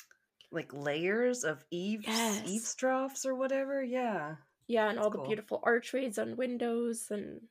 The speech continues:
Speaker 2: stuff like that. It's actually very
Speaker 1: Mm-hmm.
Speaker 2: deceiving, um, because it looks like,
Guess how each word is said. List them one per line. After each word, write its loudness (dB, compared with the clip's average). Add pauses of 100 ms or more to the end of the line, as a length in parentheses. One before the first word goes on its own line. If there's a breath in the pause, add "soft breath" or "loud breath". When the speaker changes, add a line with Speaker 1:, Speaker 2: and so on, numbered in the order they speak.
(140)
Speaker 2:
stuff -8
like -4
that. 4
It's 6
actually 6
very 6
Speaker 1:
Mm-hmm. -4
Speaker 2:
deceiving, 2 (640 soft breath)
um, 4
because -2
it 2
looks 0
like, 2